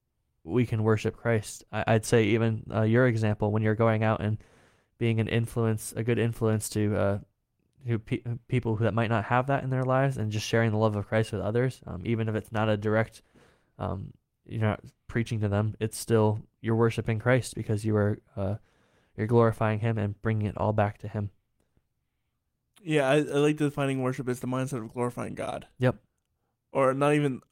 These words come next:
Speaker 1: Not even
Speaker 2: not
Speaker 1: the
Speaker 2: even the
Speaker 1: m-,
Speaker 2: mindset,
Speaker 1: the
Speaker 2: like,
Speaker 1: heart
Speaker 2: it's just,
Speaker 1: set.
Speaker 2: like, the heart set or the in, in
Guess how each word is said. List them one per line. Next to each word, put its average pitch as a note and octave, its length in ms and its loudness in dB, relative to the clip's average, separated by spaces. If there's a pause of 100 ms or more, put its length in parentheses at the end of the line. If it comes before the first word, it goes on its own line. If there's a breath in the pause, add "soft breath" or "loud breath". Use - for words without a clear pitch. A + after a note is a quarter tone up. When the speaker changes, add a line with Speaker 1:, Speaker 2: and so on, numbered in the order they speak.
(220)
Speaker 1:
Not C#3 200 8
even C#3 80 4
Speaker 2:
not D3+ 60 4
Speaker 1:
the F3 40 8
Speaker 2:
even F#3 120 6
the E3+ 60 4
Speaker 1:
m-, D#3 60 2
Speaker 2:
mindset, D#3 340 2
Speaker 1:
the C#3 60 6
Speaker 2:
like, D3 80 6
Speaker 1:
heart D3 180 8
Speaker 2:
it's C#3+ 80 -2
just, G#2+ 220 2
Speaker 1:
set. C3+ 40 -2
Speaker 2:
like, C#3 280 -2
the C3+ 140 2
heart E3+ 240 4
set C3 320 2
or C#3 220 4
the C3+ 320 0 (520 soft breath)
in, C#3 280 0 (140)
in C#3 400 0